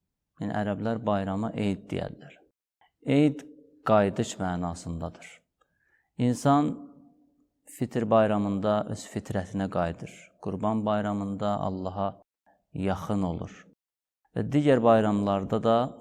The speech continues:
xüsusi bir qayıdış vardır. Bəli, Novruz bayramında da təbiət təzədən hərəkətə gəlir.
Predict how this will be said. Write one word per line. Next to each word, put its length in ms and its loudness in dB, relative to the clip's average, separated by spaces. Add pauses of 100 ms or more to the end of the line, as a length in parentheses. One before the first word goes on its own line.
xüsusi 500 -6
bir 220 -2
qayıdış 600 0
vardır. 320 -4 (3250)
Bəli, 300 6
Novruz 420 2
bayramında 640 6
da 160 4
təbiət 720 2 (480)
təzədən 400 0
hərəkətə 640 0 (520)
gəlir. 380 -2